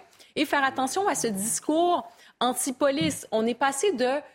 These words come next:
dénoncer, oui, hein, s'il y a des bavures policières, je pense que tout le monde s'entend qu'on doit les dénoncer, mais c'est même plus ça maintenant. C'est vraiment la haine policière. On encourage un peu ce discours un peu partout et ils sont donc les premiers visés maintenant.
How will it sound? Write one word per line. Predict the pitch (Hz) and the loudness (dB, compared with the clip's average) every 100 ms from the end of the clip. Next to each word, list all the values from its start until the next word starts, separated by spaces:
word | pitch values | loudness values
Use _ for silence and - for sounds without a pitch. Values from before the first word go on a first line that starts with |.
| _ | _
dénoncer, | 180 247 294 254 247 349 | -4 0 2 2 0 0
oui, | 269 330 240 | 2 2 2
hein, | 254 | 0
s'il | - 233 | 0 -2
y | |
a | |
des | 202 214 | -2 0
bavures | 208 202 294 | 0 2 -2
policières, | 285 214 208 - 294 | 0 -2 -2 -2 -2
je | 277 | -2
pense | 233 226 | -4 -2
que | 226 | -2
tout | 214 233 | -2 -2
le | |
monde | 214 247 | 0 0
s'entend | 247 208 240 247 | -2 -2 -2 -2
qu'on | 220 | 0
doit | 196 208 | 0 2
les | 196 | 0
dénoncer, | 190 208 220 - 339 | 0 0 0 0 0
mais | 254 | 0
c'est | - | 0
même | 269 294 | 0 0
plus | 277 285 | -2 -4
ça | 277 330 | -2 0
maintenant. | 226 190 208 190 | 0 -2 -2 -2
C'est | - | -2
vraiment | 196 220 254 | -2 0 2
la | 269 220 - | 2 0 2
haine | 285 285 254 | 2 2 2
policière. | - 214 214 - 254 269 302 - - - | 0 -2 -2 -2 0 2 0 -4 -14 -4
On | 196 220 | 0 2
encourage | 269 277 262 269 262 | 0 0 0 0 0
un | |
peu | 220 185 | -4 -2
ce | 226 | -2
discours | 196 214 - 269 269 | -2 -4 -2 0 0
un | 208 | 0
peu | 226 | -2
partout | 220 214 - 285 339 - - - | -4 -4 -2 -2 -2 -4 -8 -2
et | 262 285 | 0 0
ils | 220 | -4
sont | 196 247 | -2 0
donc | 240 226 233 | 2 0 -2
les | 202 | -4
premiers | - 220 226 | -2 0 0
visés | 202 202 175 220 | 0 -2 0 0
maintenant. | 190 175 175 | -2 -4 -6